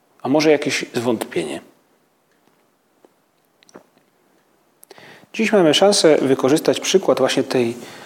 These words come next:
zarówno człowieka, którego dzisiaj żegnaliśmy na cmentarzu, ale także historię Gedeona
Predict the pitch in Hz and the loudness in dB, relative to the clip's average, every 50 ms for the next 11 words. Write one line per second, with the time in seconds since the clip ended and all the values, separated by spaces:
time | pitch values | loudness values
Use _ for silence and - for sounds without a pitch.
0 | - - - - - - - _ _ _ _ _ _ _ _ - _ - _ _ | -20 -20 -20 -20 -20 -20 -20 _ _ _ _ _ _ _ _ -20 _ -20 _ _
1 | _ _ _ _ _ _ _ _ _ _ _ _ _ _ _ _ _ _ - - | _ _ _ _ _ _ _ _ _ _ _ _ _ _ _ _ _ _ -2 0
2 | 214 285 294 294 220 156 - - 139 135 131 156 156 - 135 - - - - 131 | 2 4 4 4 2 2 2 2 2 4 4 4 2 2 -2 -2 -2 -2 -2 0
3 | 123 120 113 117 113 113 110 107 110 - - - - - - - - _ - - | 0 0 -2 -2 -4 -4 -4 -4 -6 -10 -18 -20 -20 -20 -20 -20 -20 _ -12 -8
4 | 123 - 139 131 117 123 127 117 131 160 180 185 185 - - 208 202 156 117 107 | -4 0 0 0 0 0 0 2 4 4 4 4 4 2 2 2 2 2 0 -2
5 | - 110 107 107 104 - 147 156 165 160 165 180 185 185 - - - - - - | -6 -8 -8 -8 -4 -2 0 2 2 2 2 2 0 0 -4 -14 -18 -20 -20 -20
6 | - - - - - - 180 202 202 - 381 339 285 254 220 170 147 131 123 120 | -20 -20 -20 -8 0 2 2 4 6 6 6 6 6 6 6 6 4 4 2 0
7 | - - - - - 151 - - - - 180 185 175 170 160 143 131 - - - | -4 -10 -12 -4 -2 -2 -2 -2 0 2 4 4 6 4 4 2 0 -2 -2 -4
8 | 123 113 131 127 117 127 147 180 185 151 117 107 113 120 135 | 0 2 2 4 4 4 4 6 4 4 2 0 -4 -4 -6